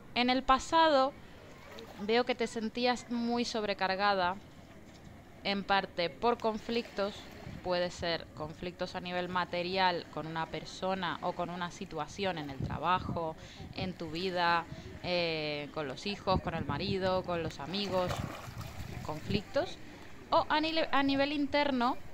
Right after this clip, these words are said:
eh, como que no terminabas de estar contenta, que estabas to-, todo el tiempo peleando con vos misma.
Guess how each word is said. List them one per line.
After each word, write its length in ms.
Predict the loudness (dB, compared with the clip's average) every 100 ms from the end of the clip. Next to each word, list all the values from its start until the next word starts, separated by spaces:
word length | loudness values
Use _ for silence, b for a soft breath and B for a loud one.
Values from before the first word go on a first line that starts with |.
| -8 -8 -8 -8 -8 -10 -10 -12 -12 -12 -6 0
eh, 300 | 4 4 4 2 -2 0 0 2
como 320 | 4 4 2
que 180 | 0 0
no 160 | 2 2
terminabas 800 | 4 4 6 8 8 8 4 0
de 180 | 2
estar 420 | 2 2 2 2 2
contenta, 800 | -2 0 0 0 0 -4 -12 -14 -16 -14 -12
que 60 |
estabas 380 | -4 2 2 2
to-, 100 | -4
todo 300 | -4 0 2
el 80 | 2
tiempo 240 | -2 -2
peleando 420 | -2 0 0 0
con 240 | -2 -4 -6 -10 -4
vos 160 | -4
misma. 320 | -4 -6 -8